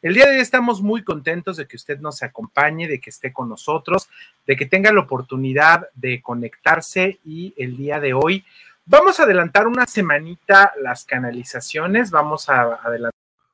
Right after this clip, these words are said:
un poquito esto, ya que la próxima semana tendremos un programa muy interesante para que usted no se lo pierda.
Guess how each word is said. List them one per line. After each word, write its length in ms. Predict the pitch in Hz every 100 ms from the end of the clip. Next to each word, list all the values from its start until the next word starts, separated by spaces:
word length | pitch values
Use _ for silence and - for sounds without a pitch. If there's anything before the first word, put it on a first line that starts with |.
| _ _
un 120 | 135
poquito 460 | 135 135 _ 156 147
esto, 240 | 143 185
ya 160 | 151 139
que 100 | 147
la 140 | 127
próxima 400 | 127 127 151 139
semana 420 | - 120 120 123
tendremos 500 | 123 120 117 123 123
un 140 | 131 127
programa 560 | 127 120 120 127 127 - _ _ _
muy 320 | 190 240 220
interesante 720 | 139 120 117 _ _ 143 143
para 240 | 135 123
que 100 | -
usted 220 | 120 - 135
no 200 | 147 156
se 120 | 127
lo 120 | 113
pierda. 500 | 135 143 170 208